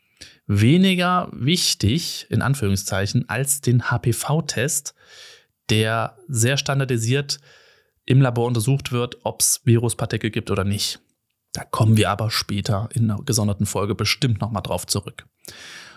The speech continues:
Gut, und dieser Abstrich wird jährlich gemacht, ab dem zwanzigsten Lebensjahr bis zum vollendeten vierunddreißigsten Lebensjahr. Das ist das Neue, was zweitausendzwanzig geschehen ist, erkläre ich gleich noch.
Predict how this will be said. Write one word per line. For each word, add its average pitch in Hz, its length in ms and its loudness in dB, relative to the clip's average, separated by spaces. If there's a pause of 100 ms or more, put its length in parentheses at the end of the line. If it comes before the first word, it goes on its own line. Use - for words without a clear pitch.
(120)
Gut, 156 320 4
und 127 120 6
dieser 170 180 4
Abstrich - 380 -2
wird 143 160 2
jährlich 120 280 0
gemacht, 101 500 -2
ab - 140 -6
dem 117 140 4
zwanzigsten 104 460 2
Lebensjahr 139 340 4
bis 170 380 0
zum 151 240 0
vollendeten 135 640 0
vierunddreißigsten 107 920 0
Lebensjahr. 110 540 0
Das - 240 -4
ist - 180 0
das 95 140 -2
Neue, 107 300 2
was 107 140 -4
zweitausendzwanzig 107 720 -2
geschehen 113 360 0
ist, - 140 -2
erkläre - 300 -2
ich 98 100 -6
gleich 104 260 -2
noch. - 220 -6